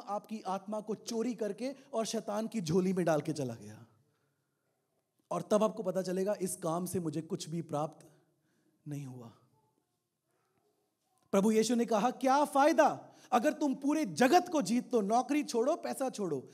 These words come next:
अगर तुमने पूरे जगत को जीत लिया पर अपनी आत्मा को खो दिया तो तुम्हें क्या लाभ? इसलिए कलीसिया जाना जरूरी है और अपने कामकाज से बढ़कर परमेश्वर को रखना है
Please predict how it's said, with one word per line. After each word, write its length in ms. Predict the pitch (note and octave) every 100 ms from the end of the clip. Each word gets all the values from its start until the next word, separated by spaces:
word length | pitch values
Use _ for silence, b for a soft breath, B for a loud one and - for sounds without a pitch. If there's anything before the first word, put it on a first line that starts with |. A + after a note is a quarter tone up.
| B B
अगर 220 | A3 C#4+
तुमने 320 | - C4 C#4+
पूरे 300 | C#4+ C4+ D4
जगत 440 | F#3+ D3 A#3+ E4+ E4+
को 100 | D#4+
जीत 260 | G3 B3 A#3+
लिया 240 | A3 A3
पर 340 | - - B3 A3
अपनी 280 | A3 A3+ A#3+
आत्मा 360 | G#3 G#3+ A3+
को 140 | A3 G#3
खो 220 | G#3 G3
दिया 200 | G#3 F#3+
तो 120 | G3+
तुम्हें 260 | F3+ F3+ F3
क्या 160 | E3+
लाभ? 480 | D#3+ C3+ B2 - - _ _ _ _ _ _ _ _ _ _ _ _ _ _ _ _ _ F3+
इसलिए 240 | - G3
कलीसिया 580 | F#3+ E3+ G3+ - G3+ E3
जाना 500 | D3 D3+ D#3 C3 B2 - - D3+
जरूरी 320 | C#3 C3 A#2+
है 200 | - - _ _ _ _ _ _ _ _ _ -
और 120 | E3+
अपने 240 | F3+ G3
कामकाज 640 | F#3 G3 A3 A#3 A3 A3
से 200 | - B3
बढ़कर 580 | F3 F#3+ D4+ D#4+ D4+ F#3+ - B B F#3
परमेश्वर 420 | F3 F3 F#3 D3+
को 100 | D3
रखना 300 | B2+ C3 A#2
है 180 | A#2